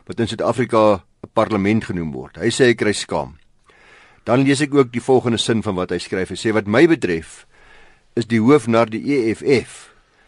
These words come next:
Dit is skriwend om te hoor hoe parlementariërs mekaar oor en weer beledig. Ek is nie 'n prokureur of adv-, of 'n advokaat of 'n landros nie, maar vir my klink dit na erge laster en ook na crimen injuria.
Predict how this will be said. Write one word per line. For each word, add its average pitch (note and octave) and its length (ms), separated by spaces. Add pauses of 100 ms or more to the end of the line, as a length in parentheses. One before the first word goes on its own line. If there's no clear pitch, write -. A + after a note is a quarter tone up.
(120)
Dit A2+ 160
is A#2+ 80
skriwend E3+ 400
om C#3 120
te B2+ 80
hoor A#2 300
hoe A2 140
parlementariërs B2 840
mekaar A#2+ 300
oor C3+ 180
en B2+ 100
weer A2 180
beledig. F#2+ 640 (640)
Ek B2 120
is - 60
nie G3 120
'n F#3 40
prokureur C3 500
of A#2 100
adv-, G#2+ 200
of A2+ 220
'n - 20
advokaat A#2+ 540
of A#2 100
'n G#2 80
landros B2 460
nie, G#2 160 (460)
maar G#2 120
vir G2+ 80
my C3 180
klink D#3+ 220
dit C#3+ 120
na B2+ 140 (100)
erge D3+ 260
laster F2 440
en G2+ 200
ook D3+ 160
na C3 120
crimen B2+ 300
injuria. G#2+ 500